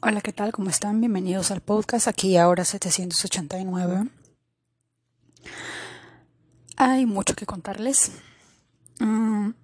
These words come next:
vamos a empezar con un poco de numerología. Si mal no recuerdo, en un episodio anterior, en especial cuando hablaba del número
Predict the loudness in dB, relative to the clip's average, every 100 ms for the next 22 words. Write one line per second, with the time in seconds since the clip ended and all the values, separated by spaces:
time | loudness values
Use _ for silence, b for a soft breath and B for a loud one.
0 | _ _ -10 -8 -4 -4 -4 -4 -4 -4
1 | -6 -6 -6 -4 -2 -2 -4 -4 -4 -4
2 | -2 -2 -2 -4 -8 _ _ _ _ _
3 | B B B B B B B 0 2 4
4 | 6 6 6 4 -2 -2 0 0 0 -2
5 | -2 b b _ _ _ -16 0 4 4
6 | 4 2 0 0 2 0 0 -4 -6 -4
7 | -2 -2 -4 _ _ _ _ _ _ _
8 | _ _ b b b b b b 0 0
9 | 0 -2 -2 0 0 0 0 2 0 0
10 | 0 -2 0 0 2 2 2 0 -2